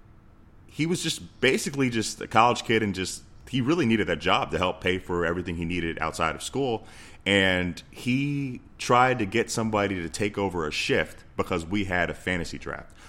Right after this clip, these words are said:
But this kid was, like, struggling for money. I remember it. He was always, like, the guy that's like, "Oh, let me borrow twenty bucks or thirty bucks," and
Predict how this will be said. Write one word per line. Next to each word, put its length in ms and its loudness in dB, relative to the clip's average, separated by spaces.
But 100 0
this 140 0
kid 220 0
was, 100 -2
like, 140 0
struggling 500 0
for 120 -8
money. 280 -4
I 60 -2
remember 440 -2
it. 60 -4
He 60 -4
was 120 -6
always, 360 2
like, 160 -2
the 80 -4
guy 200 4
that's 160 0
like, 80 2
"Oh, 160 4
let 100 0
me 60 -2
borrow 260 0
twenty 280 -4
bucks 320 -4
or 20 -8
thirty 240 -4
bucks," 400 -6
and 180 -8